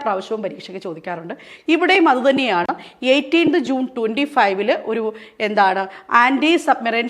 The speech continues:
ഷാലോ വാട്ടർ ക്രാഫ്റ്റ് കമ്മീഷൻ ചെയ്തു. ഇന്ത്യ തദ്ദേശീയമായി വികസിപ്പിച്ചെടുത്ത ആദ്യത്തെയാണ്. അതിനെപ്പറ്റിയാണ് ഇവിടെ ചോദ്യം ചോദിച്ചിരുന്നത്. ഐ എൻ എസ് അർണാല എന്ന് പറയുന്നതാണ്. അപ്പം ഐ എൻ എസ്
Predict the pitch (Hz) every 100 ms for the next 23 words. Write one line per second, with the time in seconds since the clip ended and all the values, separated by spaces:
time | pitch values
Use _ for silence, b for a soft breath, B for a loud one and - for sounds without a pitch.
0 | - 247 220 233 247 294 233 196 202 202
1 | 240 - 226 220 226 220 190 190 202 226
2 | 202 175 233 B B B 277 294 311 311
3 | 240 240 320 - 320 302 285 262 214 214
4 | 220 269 240 214 185 214 - 208 208 208
5 | - 226 180 165 247 381 B - 262 311
6 | 339 320 285 226 202 208 220 190 220 202
7 | 180 180 185 185 392 B B - 220 220
8 | 220 247 262 208 208 214 214 220 196 202
9 | 196 185 190 185 170 233 - B B -
10 | 262 277 247 269 285 302